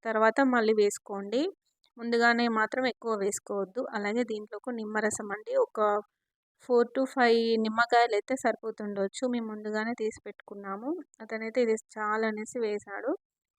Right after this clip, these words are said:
ఇలా వేసుకుంటూ కలుపుకుంటూ ఉండాలన్నమాట. ఇప్పుడు దీంట్లోకి పెరుగండి. ఇదైతే కేజీ డబ్బా. దీంట్లో ఒక హాఫ్ కేజీ వరకు అయితే వేశాడు. ఉమ్, పెరుగు ఇలా చిక్కటి పెరుగు ఒక హాఫ్ కేజీ వరకు పడుతుంది.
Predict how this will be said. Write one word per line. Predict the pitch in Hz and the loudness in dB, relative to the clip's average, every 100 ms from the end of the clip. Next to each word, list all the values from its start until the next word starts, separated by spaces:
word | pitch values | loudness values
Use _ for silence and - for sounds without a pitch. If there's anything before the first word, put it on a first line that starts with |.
| _ | _
ఇలా | 233 233 277 285 - | -6 0 0 -2 -6
వేసుకుంటూ | 226 226 - 233 233 277 | -2 -2 -2 -4 2 2
కలుపుకుంటూ | 277 226 220 - 226 220 254 | 4 4 2 -4 -8 -2 2
ఉండాలన్నమాట. | 254 208 202 202 196 196 196 247 349 - _ _ _ _ _ _ _ _ | 2 0 -2 -2 -4 -8 -10 -6 -6 -8 _ _ _ _ _ _ _ _
ఇప్పుడు | 269 254 262 277 | -8 2 4 4
దీంట్లోకి | 226 226 214 208 - 285 294 - | 2 0 0 -2 -2 -2 0 -2
పెరుగండి. | 233 220 220 208 208 262 | -2 -2 0 -2 0 2
ఇదైతే | 240 220 254 | 2 2 0
కేజీ | - 226 226 226 | 2 4 4 2
డబ్బా. | 208 214 202 214 277 | 0 -2 -4 -2 0
దీంట్లో | 247 226 226 262 | 0 -4 2 2
ఒక | 233 220 | 4 0
హాఫ్ | 214 226 - | 0 -2 -2
కేజీ | 240 240 | -2 0
వరకు | 233 220 208 | 0 0 -4
అయితే | 247 | -2
వేశాడు. | 233 202 - 208 202 254 403 - _ _ _ _ _ | -2 -2 -4 -6 -2 0 0 -4 _ _ _ _ _
ఉమ్, | - 220 214 | -20 -18 -18
పెరుగు | 214 226 220 220 285 294 233 | -6 -2 -2 0 2 4 2
ఇలా | 226 226 | 2 0
చిక్కటి | 226 240 233 226 - | 0 -8 -8 -8 -4
పెరుగు | 220 240 254 | 0 2 2
ఒక | 233 | 4
హాఫ్ | 208 202 - | 2 2 -2
కేజీ | 220 214 | -6 -4
వరకు | 208 208 - 247 | -2 -4 -6 -10
పడుతుంది. | 214 202 - 202 220 | -6 -8 -10 -16 -8